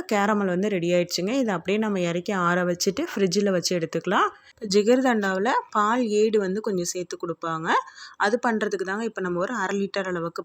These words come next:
பால் வந்து நம்ம சேர்த்துருக்கோம். ஃபுல் ஃபேட் மில்க்கு கடையில் கேட்டிங்கன்னா இருக்கும். தண்ணி சேர்க்காம ஒரு அரை லிட்டர் அளவுக்கு சேர்த்துட்டு, இந்த மாதிரி சைடில் வந்து ஏடை கட்டுச்சு அப்படின்னா எடுத்து எடுத்து விடுங்க. இது கூட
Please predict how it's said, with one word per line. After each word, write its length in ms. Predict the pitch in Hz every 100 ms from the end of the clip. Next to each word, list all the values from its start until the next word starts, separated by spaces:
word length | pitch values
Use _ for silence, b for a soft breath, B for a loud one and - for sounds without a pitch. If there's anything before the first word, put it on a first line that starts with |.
| 180
பால் 200 | 170 170 165
வந்து 160 | 170 220
நம்ம 140 | 185 165
சேர்த்துருக்கோம். 500 | 170 - 165 196 285 220
ஃபுல் 240 | 220 220
ஃபேட் 240 | - 220 202 185
மில்க்கு 300 | 175 - 302 - B B B -
கடையில் 300 | 196 208 208 196
கேட்டிங்கன்னா 420 | 180 180 175 185 185
இருக்கும். 260 | 175 254 320
தண்ணி 220 | 196 190 190 190
சேர்க்காம 480 | 175 175 170 202 415 262
ஒரு 120 | 180
அரை 120 | 165 180
லிட்டர் 260 | 175 190 180
அளவுக்கு 300 | 165 165 180
சேர்த்துட்டு, 400 | 175 170 175 302 311
இந்த 160 | 202 196 185
மாதிரி 240 | 175 269 -
சைடில் 420 | 202 202 220 214 190
வந்து 180 | 175 185 277 196
ஏடை 180 | 185 196 190
கட்டுச்சு 300 | 165 160 185
அப்படின்னா 260 | 165 165 262 220
எடுத்து 260 | 180 180 175
எடுத்து 220 | 170 175 165
விடுங்க. 240 | 156 190 415 B B B B - 233
இது 80 | 247
கூட 80 | 233